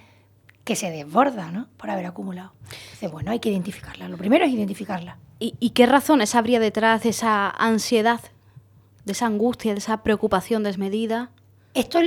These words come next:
Speaker 1: esto es lo primero que, mm, que hay que interiorizar. O sea, las personas somos diferentes. Y lo que a mí me hace sufrir, a lo mejor a ti no te hace sufrir. Y a lo mejor algo que a ti te está haciendo sufrir mucho,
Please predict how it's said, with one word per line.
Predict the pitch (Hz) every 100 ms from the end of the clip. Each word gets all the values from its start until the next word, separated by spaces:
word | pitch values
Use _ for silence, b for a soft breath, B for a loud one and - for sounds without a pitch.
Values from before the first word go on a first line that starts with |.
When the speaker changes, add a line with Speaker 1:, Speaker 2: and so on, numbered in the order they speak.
| 339
Speaker 1:
esto | 339 - -
es | 392 392 -
lo | 269 233
primero | 226 220 247 330 339 453 - _ _ _ -
que, | 226 202
mm, | 202 190 180 170 170 196 - _ _ -
que | 254
hay | 254
que | 294
interiorizar. | 277 247 202 180 175 214 180 - _ _ - _
O | -
sea, | 220 175 151 -
las | 214 190
personas | - 180 269 277
somos | - 285 285 -
diferentes. | - 214 202 180 165 156 - - - _ _ B B B -
Y | 233
lo | 208
que | 214
a |
mí | 240
me | 269
hace | 277 262
sufrir, | 277 - 285 285 - -
a |
lo | 202
mejor | 190 226
a | 214
ti | 233
no | 214
te | 214
hace | 185
sufrir. | 185 202 302 285 - _ _ b b b b -
Y | 277
a | 214
lo | 190
mejor | 185 240
algo | 254 240
que | 220
a |
ti | 202
te | 226
está | 233
haciendo | 226 226
sufrir | 233 247
mucho, | 240 247 254